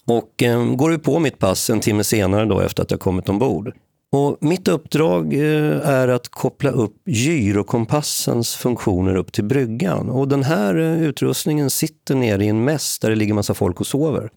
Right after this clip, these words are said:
Och då tänkte jag så här att den här morgonen att, nej, jag ska inte väcka de andra, jag ska inte tända lyset, utan jag ska, jag öppnar den här dörren och så slår jag om de här strömbrytarna och kopplar upp funktionen till bryggan, så, så är det väl frid och fröjd.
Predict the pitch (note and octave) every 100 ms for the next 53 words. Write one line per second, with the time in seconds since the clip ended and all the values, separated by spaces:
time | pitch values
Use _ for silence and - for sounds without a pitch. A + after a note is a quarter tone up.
0 | _ _ - D#3 E3+ E3+ - F3 D3 D#3
1 | - C#3+ C#3+ D3 D3+ D#3 C#3+ C3+ C3+ D#3+
2 | D3+ E3 D#3 F#3+ D#3+ B2 C#3+ E3 - -
3 | F3+ F3+ D3+ G#2 G#2+ E3 D3 - F3 D3
4 | C3 C#3 D#3 C#3 G#2+ - C#3 C3 C#3 C3+
5 | E3 D3+ C#3 D#3 E3+ E3 - E3 D3+ B2+
6 | G#2 G2+ G2+ G#2+ A2+ A#2+ - C#3+ C3+ A#2+
7 | C3+ C3+ G#2 - A#2 G2 F#2+ A#2 C#3 -
8 | C3+ C3 B2+ B2 B2+ - A#2 G#2+ - G#2
9 | - G2+ G#2 G#2 A#2 C3 B2+ C3 C#3+ B2+
10 | C#3+ D3 C#3+ C3+ D#3 D3 D3 - C#3+ C#3+
11 | - F#3+ A2+ F#2